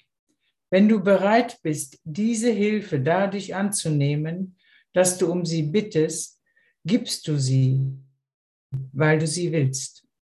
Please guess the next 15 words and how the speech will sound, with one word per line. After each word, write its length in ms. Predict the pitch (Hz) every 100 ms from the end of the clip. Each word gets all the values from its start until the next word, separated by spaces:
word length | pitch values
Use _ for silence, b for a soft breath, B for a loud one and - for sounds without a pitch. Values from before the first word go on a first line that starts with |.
| -
Nichts 480 | 208 269 - - 156
wird 420 | 156 139 - -
dir, 400 | 135 135 131 - -
wird 360 | 214 202 202
jenseits 840 | - 160 226 240 214 208 196 -
deiner 400 | - 170 180 180
Heilkraft 720 | 160 156 165 165 - 139 135 -
sein, 540 | 135 127 123 131 B B B
weil 380 | 160 156 165 165
nichts 640 | 196 247 247 - - - -
deiner 500 | 151 160 185 196 151
einfachen 680 | 165 220 226 208 202 185 175
Bitte 280 | 208 214
verweigert 800 | 196 180 160 160 170 160 139 135
wird. 420 | 127 123 - -